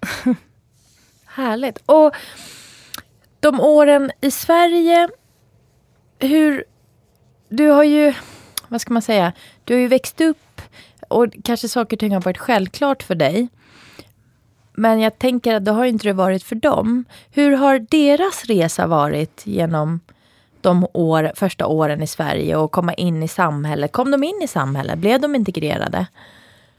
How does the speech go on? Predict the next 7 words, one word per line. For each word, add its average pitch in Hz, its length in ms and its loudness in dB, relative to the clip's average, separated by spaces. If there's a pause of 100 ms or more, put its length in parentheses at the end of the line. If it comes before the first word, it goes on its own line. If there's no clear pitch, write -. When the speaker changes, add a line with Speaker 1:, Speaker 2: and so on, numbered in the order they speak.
(320)
Speaker 1:
Mm, 247 560 4
ehm, 226 760 2 (540)
jag 247 280 0
tror 302 320 -2
att 277 300 -4
generellt 247 600 0
så 208 520 0